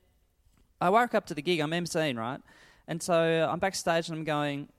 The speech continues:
"This weird thing happened to me. It's just Wayne Carey just then." And I begin to think, "Oh, okay, I'll go on stage and I'll, I'll talk about it initially, you know, talk about what you know." <laughs>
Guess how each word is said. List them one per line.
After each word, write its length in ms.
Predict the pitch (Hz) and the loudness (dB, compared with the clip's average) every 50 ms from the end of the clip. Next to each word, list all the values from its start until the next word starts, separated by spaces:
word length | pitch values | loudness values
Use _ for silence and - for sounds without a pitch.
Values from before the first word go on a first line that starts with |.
| _ _ _ _ _ _ _ _ | _ _ _ _ _ _ _ _
"This 100 | - - | -14 -6
weird 320 | 147 123 113 107 107 107 | -4 -4 -4 -4 -6 -6
thing 180 | - 320 427 359 | -8 -10 -8 -6
happened 280 | 254 170 - - 117 113 | -8 -8 -8 -8 -10 -10
to 80 | 120 | -10
me. 80 | 110 104 | -10 -10
It's 100 | 107 - | -12 -12
just 180 | - 123 - - | -12 -14 -8 -6
Wayne 220 | 156 147 160 165 | -6 -4 -4 -4
Carey 320 | - 156 214 349 403 160 | -4 -4 -4 -2 -4 -6
just 240 | 135 143 156 156 - - | -6 -6 -8 -8 -8 -6
then." 200 | 254 339 226 131 | -6 -6 -4 -4
And 100 | 135 143 | -2 -4
I 40 | |
begin 280 | 151 151 175 160 170 160 | -2 -4 -4 -6 -6 -8
to 60 | 147 151 | -6 -8
think, 220 | 151 147 143 - _ - | -8 -8 -8 -10 _ -6
"Oh, 320 | - - 110 117 123 123 - | -4 -2 0 -2 -2 -4 -8
okay, 120 | 151 - 101 | -12 -8 -6
I'll 120 | 113 180 | -6 -4
go 140 | 185 180 139 | -4 -4 -6
on 80 | 110 117 | -6 -6
stage 320 | - - 110 127 160 175 | -8 -8 -6 -8 -8 -8
and 80 | 165 135 | -8 -10
I'll, 140 | 123 123 - _ - - | -10 -10 -12 _ -20 -20
I'll 60 | - | -18
talk 220 | - - 110 104 - | -10 -10 -10 -10 -10
about 240 | - - 107 104 101 | -10 -10 -8 -8 -8
it 60 | 107 | -8
initially, 320 | 120 165 - - 262 208 | -10 -12 -12 -12 -12 -10
you 60 | 127 | -10
know, 180 | 104 113 185 214 _ _ - - _ | -10 -8 -10 -10 _ _ -20 -18 _
talk 140 | - - - | -2 -2 0
about 180 | 117 117 107 92 | 2 0 0 0
what 160 | 117 - - | -2 -4 -4
you 80 | 101 | -6
know." 200 | 117 123 156 247 - | -4 -4 -4 -4 -6
<laughs> 360 | _ - - 359 - 381 294 | _ -16 -14 -10 -6 -6 -4